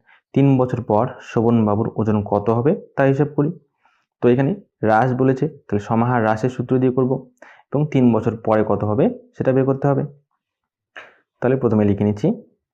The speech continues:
এখানে শোভনবাবুর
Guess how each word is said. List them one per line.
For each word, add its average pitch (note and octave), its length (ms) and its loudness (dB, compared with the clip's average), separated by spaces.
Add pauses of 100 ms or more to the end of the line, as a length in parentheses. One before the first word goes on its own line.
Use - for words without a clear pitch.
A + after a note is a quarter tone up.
(180)
এখানে A#2+ 420 0 (3750)
শোভনবাবুর C3 1080 2